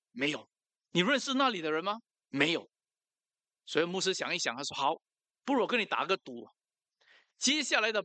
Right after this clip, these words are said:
半年，你每一天热切的为这个肯尼亚祷告。如果六个月以后你没有看到什么奇特的事情发生，我给你五百块钱。”哇，这个牧师很有钱了，我是不会给你五百块了。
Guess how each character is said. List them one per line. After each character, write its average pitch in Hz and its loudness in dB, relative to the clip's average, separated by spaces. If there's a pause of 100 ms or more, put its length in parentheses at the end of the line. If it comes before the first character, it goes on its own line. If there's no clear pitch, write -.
(100)
半 214 4
年， 139 -10
你 202 2
每 226 2
一 269 -2
天 220 0
热 247 2
切 220 0
的 160 0
为 190 -2
这 - -14
个 190 0
肯 143 -4
尼 160 0
亚 165 4
祷 117 -8
告。 127 -4 (760)
如 294 2
果 240 2
六 302 0
个 269 0
月 233 2
以 170 -2
后 170 -2 (120)
你 160 -10
没 226 -2
有 262 2
看 254 -2
到 254 2
什 - -8
么 208 -4
奇 185 -6
特 208 -2
的 151 -2
事 165 -2
情 135 -8
发 139 0
生， 139 -8 (400)
我 143 2
给 190 0
你 156 -6
五 139 -4
百 127 -2
块 131 -4
钱。” - -8 (680)
哇， 127 0
这 - -2
个 220 4
牧 214 2
师 185 -2
很 180 2
有 156 2
钱 139 -2
了， 135 -4
我 135 -2
是 214 -2
不 220 -4
会 190 2
给 165 0
你 160 -4
五 143 -4
百 127 -2
块 127 0
了。 104 -6